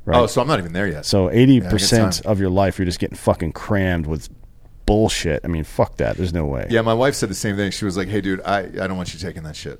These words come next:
Speaker 2: Uh,
Speaker 1: Well, here it is. Here's the data. So the Amish communities, this is how Amish communities compare to the rest of Americans risk factor wise, which means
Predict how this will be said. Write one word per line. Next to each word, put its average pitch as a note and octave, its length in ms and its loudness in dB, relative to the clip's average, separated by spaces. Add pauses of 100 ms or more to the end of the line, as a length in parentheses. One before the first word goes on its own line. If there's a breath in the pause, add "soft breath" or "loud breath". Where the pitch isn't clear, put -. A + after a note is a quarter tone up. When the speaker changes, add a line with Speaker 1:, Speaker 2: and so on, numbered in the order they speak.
(120)
Speaker 2:
Uh, F2+ 240 -4
Speaker 1:
Well, A#2+ 160 6
here D#3 300 6
it C#3+ 60 8
is. G2 360 2 (380 soft breath)
Here's D#3 180 8
the B2+ 100 4
data. F#2 340 2
So F2+ 400 2 (880 soft breath)
the A#2+ 140 4
Amish C3 320 4
communities, A2+ 560 4
this C3+ 140 4
is C#3 60 2
how C#3+ 180 8
Amish B2 360 4
communities G#2+ 420 4
compare G2+ 420 2
to G2 100 -2
the F#2 100 0
rest G2 240 2
of F#2 60 0
Americans F2 500 -2
risk F2+ 360 -2
factor E2 440 0
wise, C2 340 -4
which - 180 -4
means F#2 380 0